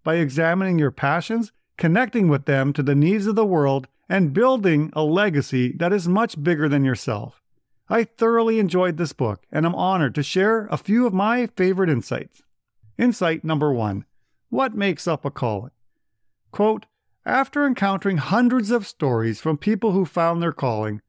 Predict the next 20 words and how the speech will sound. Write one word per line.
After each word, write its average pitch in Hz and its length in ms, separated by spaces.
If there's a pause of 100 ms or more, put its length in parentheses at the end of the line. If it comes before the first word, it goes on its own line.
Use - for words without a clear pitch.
(140)
I've 233 240
identified 202 640
seven 202 520
common 180 440
characteristics, 151 920 (180)
each 247 360
illustrated 190 640
in 165 160
the 156 100
subsequent 160 600
chapters. - 520 (240)
Each 214 320
chapter, 233 580 (260)
which - 220
tells 226 320
at 240 120
least 190 300
one 202 340
person's 185 480
story, 110 420